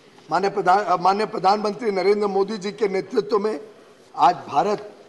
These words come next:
एक बहुत आत्मविश्वास के साथ बहुत तेज गति से विकास की प्रवाह में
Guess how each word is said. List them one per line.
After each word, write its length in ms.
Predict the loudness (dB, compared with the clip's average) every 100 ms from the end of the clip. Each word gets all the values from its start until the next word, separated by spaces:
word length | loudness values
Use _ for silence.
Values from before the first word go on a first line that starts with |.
| -20 -20 -10 -8
एक 240 | -8 0
बहुत 520 | 2 6 4 2 -2
आत्मविश्वास 880 | 2 2 2 -6 -6 -6 2 2 2 -8
के 60 |
साथ 300 | -4 2 0 0 -18 -20 -20 -20 -20 -14 -2
बहुत 220 | 0 0
तेज 420 | 2 2 2 -2
गति 240 | -4 -4 -8
से 200 | -4 -4
विकास 520 | -4 0 4 4 0
की 120 | -10
प्रवाह 400 | -6 -4 2 2
में 260 | 0 -6